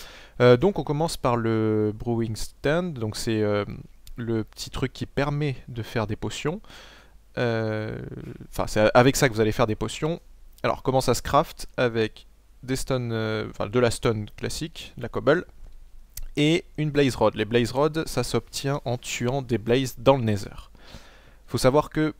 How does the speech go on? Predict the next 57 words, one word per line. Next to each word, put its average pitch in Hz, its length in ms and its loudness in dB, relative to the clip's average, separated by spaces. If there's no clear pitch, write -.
pour 123 280 -6
chaque - 340 -4
stand 131 300 -4
de 117 80 0
potions, 156 600 -2
on 123 160 -4
peut 139 460 -2
à 123 100 -6
chaque - 220 -4
fois, 131 400 -2
je 127 100 -12
vais 123 40 -4
en 113 80 -6
prendre 113 300 -4
un, 139 120 0
ce - 120 -10
sera - 160 -8
plus - 120 -12
simple 110 180 -4
pour 110 120 -4
vous 110 120 -8
montrer, 110 400 -6
on 123 100 -6
peut 131 180 0
faire 139 340 -2
dessus 127 500 -6
trois 160 340 0
potions 135 360 -2
en 120 40 0
même 117 200 -2
temps. - 180 -6
C'est-à-dire - 280 -4
que - 60 -20
vous 117 80 -6
disposez 120 580 0
vos 113 160 0
potions 117 440 -4
en 98 60 -4
bas, 120 320 0
enfin, - 300 -8
euh, 117 80 -8
vos 107 140 -6
flacons, 123 440 -2
tout - 120 -10
ce - 40 -16
que 120 80 -2
vous 107 80 -2
voulez, 113 460 0
et 143 200 2
un 135 140 2
ingrédient 127 760 0
va 113 180 0
se 110 80 -6
diffuser 120 480 -4
dans 123 160 0
les 110 120 0
trois. - 260 -8